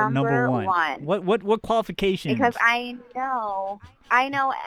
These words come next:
Speaker 2: every one of her songs. I know all the lyrics. I've been to a couple of her concerts. Like,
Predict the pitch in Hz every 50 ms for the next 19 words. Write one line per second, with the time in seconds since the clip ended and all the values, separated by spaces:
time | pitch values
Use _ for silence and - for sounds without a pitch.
0 | 196 240 262 277 277 277 285 320 349 359 359 349 339 330 330 320 320 320 339 339
1 | - - 277 202 190 185 202 208 - 208 202 202 208 196 196 202 190 - 214 226
2 | 233 254 254 254 311 311 285 247 220 202 190 180 185 190 196 - - - 196 196
3 | - 208 208 202 196 180 180 - - 247 247 - 269 277 285 277 254 285 285 -
4 | 262 233 226 226 - 240 233 233 233 _ - 190 180 185